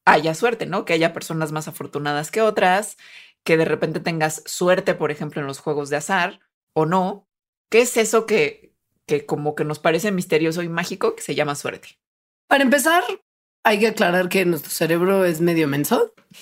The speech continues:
Speaker 2: para muchas cosas, que es algo que probablemente si son escuchas asiduos de Mandarax ya sabrán. Pues esto no es ninguna sorpresa.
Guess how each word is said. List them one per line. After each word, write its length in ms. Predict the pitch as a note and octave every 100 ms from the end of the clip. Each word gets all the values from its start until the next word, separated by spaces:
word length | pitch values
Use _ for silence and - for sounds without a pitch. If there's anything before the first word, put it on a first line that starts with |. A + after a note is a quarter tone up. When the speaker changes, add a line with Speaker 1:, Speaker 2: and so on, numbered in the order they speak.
| - - -
Speaker 2:
para 160 | F#3
muchas 300 | D#3+ D3+ E3+
cosas, 520 | - D#3 - - - _
que 160 | - C#4
es 120 | C#4+
algo 240 | D#4+ D#4
que 140 | D4+ C4+
probablemente 680 | G3+ G3 G#3 A3 G#3+ F#3 G#3+
si 140 | G3+
son 260 | D3+ F3 G3
escuchas 420 | G3 F3+ G3 E3+
asiduos 420 | D3+ D#3+ D#3 E3
de 60 | D#3
Mandarax 500 | D3+ D3+ D#3 D#3 -
ya 200 | - -
sabrán. 480 | E3+ E3+ F3 D3+ _ _ _ _ _ _
Pues 120 | -
esto 200 | G#3 A3
no 120 | A3
es 60 | A3+
ninguna 340 | A3 G#3+ G#3
sorpresa. 580 | G3 G3 A3 F4 F#3 D#3